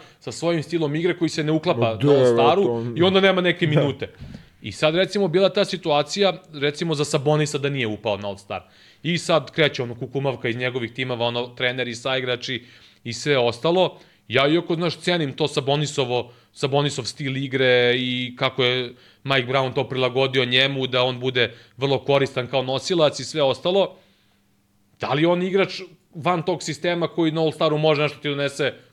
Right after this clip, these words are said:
Speaker 1: All-Starski, ono, da ti bude atraktivno i to? Mislim da ne. I sad opet treba da se razmisli šta je tu, brate, merodavno.
Speaker 2: Šta je kriterijum?
Speaker 1: Šta je kriterijum pored te dobre sezone? Da li,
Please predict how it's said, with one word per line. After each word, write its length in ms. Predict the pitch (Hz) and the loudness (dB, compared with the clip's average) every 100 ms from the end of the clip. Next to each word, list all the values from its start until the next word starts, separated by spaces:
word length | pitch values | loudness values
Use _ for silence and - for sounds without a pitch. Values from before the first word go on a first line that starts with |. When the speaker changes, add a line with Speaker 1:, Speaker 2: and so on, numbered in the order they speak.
| _ _ - | _ _ -2
Speaker 1:
All-Starski, 680 | 143 131 - 120 - - 107 | -2 0 2 2 0 -10 -8
ono, 220 | 117 113 | -4 -6
da 60 | |
ti 80 | 120 | -6
bude 220 | 123 123 | -8 -2
atraktivno 560 | 117 113 127 - 117 117 | -2 -2 -6 -6 -8 -6
i 60 | 113 | -6
to? 340 | 139 139 - - _ - | -2 -2 -4 -20 _ -14
Mislim 420 | 123 147 147 135 | -6 -6 -4 -6
da 100 | 120 | -6
ne. 500 | 117 120 180 180 - _ _ _ | -4 -2 -2 -4 -8 _ _ _
I 40 | 107 | -12
sad 120 | 127 | -6
opet 220 | 151 160 | -6 -6
treba 220 | 165 170 | -6 -4
da 100 | 165 | -4
se 160 | 156 160 | -4 0
razmisli 380 | 151 160 170 110 | 0 0 -6 -10
šta 300 | - - 139 | -12 -4 -4
je 180 | 147 - | -4 -6
tu, 200 | 165 143 | -6 -4
brate, 340 | 131 147 151 | -4 -4 -4
merodavno. 500 | 139 143 151 139 143 | 0 0 2 2 4
Speaker 2:
Šta 80 | 147 | 4
je 80 | 143 | 4
kriterijum? 600 | 147 135 143 123 82 82 | -2 0 0 0 -2 -8
Speaker 1:
Šta 180 | - | -4
je 60 | 160 | -2
kriterijum 420 | - 151 180 170 | 0 0 2 0
pored 220 | 147 139 123 | 0 -2 -2
te 160 | 170 160 143 | 0 0 -2
dobre 420 | 113 123 156 147 | -4 0 2 0
sezone? 760 | - 123 107 107 107 135 190 180 _ _ _ _ _ _ - | -4 -6 -6 -6 -4 -2 -4 -4 _ _ _ _ _ _ -4
Da 180 | 127 | 0
li, 60 | 170 | 0